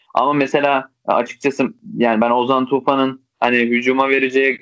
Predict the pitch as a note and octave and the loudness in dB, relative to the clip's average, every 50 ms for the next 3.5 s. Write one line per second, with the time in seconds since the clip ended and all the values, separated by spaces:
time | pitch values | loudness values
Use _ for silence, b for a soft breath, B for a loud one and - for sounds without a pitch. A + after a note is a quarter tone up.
0 | _ _ _ - A#2+ - - - - A2+ A#2+ B2+ B2 B2+ B2+ - - C3+ C3 C3 | _ _ _ -16 -16 -14 -8 -4 0 0 0 2 0 0 -2 0 0 0 2 2
1 | C3 C3 C3 B2+ - C3+ C3 B2 A#2+ B2 B2+ C3 B2+ C3 C3 B2+ B2 A#2+ C3 C3 | 2 0 0 0 0 0 0 0 0 0 0 2 2 2 0 0 0 0 0 0
2 | - - B2+ - - - C3 C3 B2+ B2+ C3 B2 A#2+ A#2+ - C3+ B2+ C3 C3 C3 | 0 -2 -4 -4 -2 -2 0 0 2 2 0 0 0 0 0 0 0 2 2 2
3 | B2+ C3 C3 C3 C#3 C#3 C3 A#2+ C3 D#3 | 2 2 2 2 2 2 0 0 -2 -4